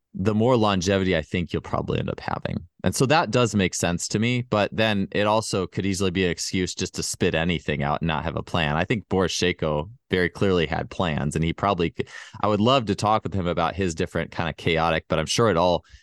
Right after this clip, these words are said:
had a thought process behind it versus, "Hey, I'm just gonna roll a random number generator and it's gonna spit out completely random numbers for a month."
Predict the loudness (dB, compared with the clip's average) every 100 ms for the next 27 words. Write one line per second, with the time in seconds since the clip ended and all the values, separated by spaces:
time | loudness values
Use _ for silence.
0 | _ -6 -2 0 -2 -2 0 0 0 -4
1 | -2 -6 -4 -4 -2 -2 0 -2 -2 -2
2 | -2 -4 -6 _ _ _ _ _ _ 0
3 | 2 2 0 0 2 2 2 2 4 2
4 | 2 0 0 0 0 0 0 0 0 0
5 | 0 0 0 -2 -2 -4 -4 -4 -2 0
6 | 2 2 0 -2 0 0 0 2 0 0
7 | 0 0 0 -2 -2 -2 0 -2 -2